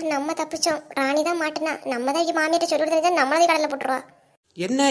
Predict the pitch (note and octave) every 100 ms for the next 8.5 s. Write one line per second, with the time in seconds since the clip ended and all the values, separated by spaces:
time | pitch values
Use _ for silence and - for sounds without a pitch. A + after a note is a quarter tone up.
0 | G#3 B3+ C4+ C4 A#3 A#3+ A#3+ A#3 A3+ B3+
1 | B3+ - _ _ _ D#4 A4+ C5 A#4+ G4+
2 | F4 D#4 C#4 G#4 D#4+ G4 A4+ G#4 F#4+ F#4+
3 | F#4+ F4 F4 A3 A3+ - _ _ _ _
4 | - E3 G#3+ C4 B3+ B3+ B3+ G#3 A3+ A3
5 | A#3+ B3+ D#3 - _ _ - - A#4 A4+
6 | A#4+ B4+ C5+ C5 B4 A#4+ B4+ B4 A4+ A4+
7 | A4+ A4 A4+ A#4 C5 A4+ A4 B4 A4+ B4+
8 | A#4 G4+ G4+ G4+